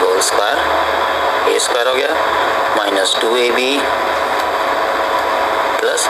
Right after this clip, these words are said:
बी स्क्वायर is equal to ninety, राइट? एक्स स्क्वायर प्लस वन फ़ोर्टी फ़ोर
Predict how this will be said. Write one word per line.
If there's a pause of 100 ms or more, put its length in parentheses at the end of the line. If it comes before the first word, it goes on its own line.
(100)
बी
स्क्वायर (1700)
is
equal
to (380)
ninety, (640)
राइट? (960)
एक्स
स्क्वायर (1040)
प्लस
वन (140)
फ़ोर्टी
फ़ोर